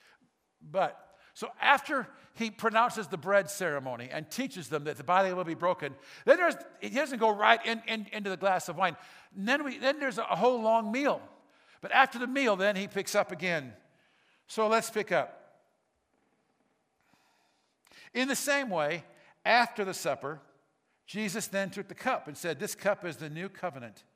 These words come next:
that, that God now makes with his people. This new covenant begins with my blood,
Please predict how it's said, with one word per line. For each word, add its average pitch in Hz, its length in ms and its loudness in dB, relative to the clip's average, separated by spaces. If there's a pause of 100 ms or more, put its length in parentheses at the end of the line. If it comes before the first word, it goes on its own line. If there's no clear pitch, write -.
(760)
that, 147 200 -12 (160)
that 156 180 -4
God 190 320 6
now 190 160 2
makes 180 400 -6
with 165 100 -8
his 175 140 -8
people. 113 400 -12 (800)
This 240 220 -4
new 247 140 -4
covenant 220 480 2
begins 185 380 -6
with 160 120 -8
my 175 140 -2
blood, 135 400 -4